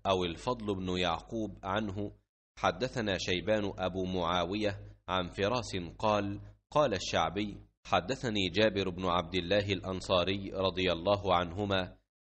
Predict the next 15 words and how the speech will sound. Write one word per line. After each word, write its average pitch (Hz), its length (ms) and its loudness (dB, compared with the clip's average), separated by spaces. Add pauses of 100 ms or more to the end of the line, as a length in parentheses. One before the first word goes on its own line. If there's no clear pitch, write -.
أن 95 200 2
أباه 104 500 2
استشهد 101 520 -4
يوم 90 360 4
أحد 101 460 -4 (340)
وترك 104 560 0
ست - 360 -6
بنات 95 460 2 (320)
وترك 95 600 0
عليه 92 560 2
دينا. 92 520 -2 (480)
فلما 92 400 2
حضر 117 420 2
جداد 95 460 2
النخل 98 640 -4